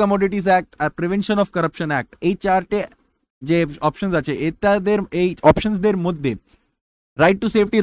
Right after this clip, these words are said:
right to information, right to choose, right to be heard and right to seek redressal, এটা কোন রাইট বা কোন অ্যাক্টের এসেনশিয়াল কম্পোনেন্ট আছে? সঠিক উত্তর হচ্ছে অপশন বি, the Consumer Protection Act। কনজিউমার প্রোটেকশন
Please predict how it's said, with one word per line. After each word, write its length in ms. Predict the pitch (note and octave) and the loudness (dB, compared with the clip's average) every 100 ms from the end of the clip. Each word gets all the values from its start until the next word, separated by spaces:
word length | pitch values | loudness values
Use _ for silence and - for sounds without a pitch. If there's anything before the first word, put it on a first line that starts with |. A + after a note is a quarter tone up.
| F#3 | 6
right 140 | F#3+ | 4
to 60 | G#3 | 0
information, 420 | G3 G3+ G3+ F#3+ G3 E3 | -4 -4 -4 -4 2 2
right 140 | F3+ | 2
to 60 | G#3 G3 | -2 -4
choose, 160 | G#3 F3 | -4 0
right 140 | E3 E3+ | -2 -2
to 40 | G3+ | -6
be 60 | G3 F3+ | -2 0
heard 140 | F#3+ F#3 | 0 0
and 60 | D#3+ | 2
right 120 | F3+ G#3 | 0 0
to 60 | - | -2
seek 120 | G3 F3 | -2 0
redressal, 400 | E3 F3+ F3 D3+ A2+ - E3 | -2 0 -2 -2 -6 -6 -6
এটা 180 | E3+ D#3+ - _ _ _ _ _ - | 0 0 0 _ _ _ _ _ -2
কোন 300 | A3 A#3+ B3 G#3+ - _ _ _ _ _ - | 0 0 -2 -4 -10 _ _ _ _ _ 0
রাইট 300 | D#3+ F#3 D3+ | 2 4 2
বা 120 | C#3+ | 0
কোন 280 | E3 G3+ A3+ A3+ - | -2 -2 -4 -4 2
অ্যাক্টের 440 | F#3+ - - G3+ - _ | 2 2 -2 -2 -2 _
এসেনশিয়াল 540 | E3 - F#3+ - G3+ G3 D#3+ | -4 -2 -4 -2 -4 0 -2
কম্পোনেন্ট 500 | D3 D#3 D#3 E3 - - | -2 -4 -4 -4 -8 -2
আছে? 400 | B2+ B2 - D3 G#2+ _ _ _ _ _ _ _ - | -2 -2 -2 -2 -2 _ _ _ _ _ _ _ -4
সঠিক 260 | D#3+ F#3 G#3 | 0 2 0
উত্তর 240 | - G#3+ | -2 -2
হচ্ছে 160 | G#3 A3 | 0 0
অপশন 320 | E3+ - F3 | 0 -2 -4
বি, 100 | E3+ A3 | -2 -2
the 100 | G3 E3+ | -2 -2
Consumer 400 | E3 G3+ G3+ G#3+ | -2 0 0 -2
Protection 400 | F#3 E3+ - F#3 D#3+ - | -2 -2 -2 -4 -2 -4
Act। 100 | - - | -6 -8
কনজিউমার 420 | D#3+ D#3+ G#3 A3 | -4 -2 0 -2
প্রোটেকশন 440 | G#3 G3 F3 G#3 | -2 -4 -4 -4